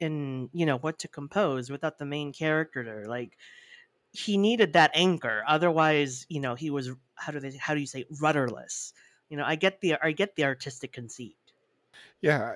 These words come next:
Speaker 2: yeah, and, um, this was supposedly sup-, original draft had Corey Feldman coming back to basically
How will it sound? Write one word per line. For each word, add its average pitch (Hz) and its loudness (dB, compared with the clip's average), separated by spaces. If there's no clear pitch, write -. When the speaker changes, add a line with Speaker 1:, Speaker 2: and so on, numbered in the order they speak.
Speaker 2:
yeah, 120 4
and, 123 2
um, 117 2
this 165 0
was 196 4
supposedly 165 4
sup-, - -2
original 143 8
draft 113 4
had 117 0
Corey 117 4
Feldman 110 0
coming 107 -2
back 92 -4
to 101 -4
basically 98 -2